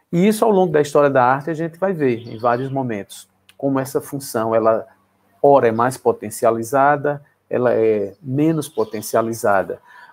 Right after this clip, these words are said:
Em outros momentos, haverá um engajamento político muito maior, haverá um engajamento político menor, haverá um aspecto mais mercantilista ou menos mercantilista. Mas todas são possibilidades, vamos dizer assim,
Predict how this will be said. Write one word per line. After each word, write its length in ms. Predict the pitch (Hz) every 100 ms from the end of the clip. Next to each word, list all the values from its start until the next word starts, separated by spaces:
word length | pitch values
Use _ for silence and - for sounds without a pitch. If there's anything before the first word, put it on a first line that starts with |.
| _
Em 220 | 117 120 123
outros 240 | 127 -
momentos, 580 | 131 123 139 139 - -
haverá 320 | 127 123 131 127
um 80 |
engajamento 800 | 131 127 131 131 117 123 131 - -
político 520 | 113 127 143 - 113
muito 340 | 110 117 -
maior, 540 | 113 107 117 135 127 - _ _
haverá 360 | - 104 107 107
um 120 | 110
engajamento 520 | 113 117 120 113 117 -
político 420 | 113 123 131 -
menor, 600 | 113 120 113 127 135 - _ - -
haverá 320 | 107 117 120
um 80 | 120
aspecto 480 | 117 - 127 123 120
mais 220 | 117 113
mercantilista 1120 | 117 - 120 113 117 110 139 143 - 127 123 _ -
ou 140 | 127
menos 380 | 120 147 147 117
mercantilista. 920 | 113 - 110 107 104 95 - - - _ - - _
Mas 220 | 139 151
todas 300 | 202 196 214
são 340 | - 170 180 175
possibilidades, 1080 | - 202 202 175 175 165 120 110 101 101
vamos 160 | 113 110
dizer 260 | 107 107
assim, 400 | 104 - 107 131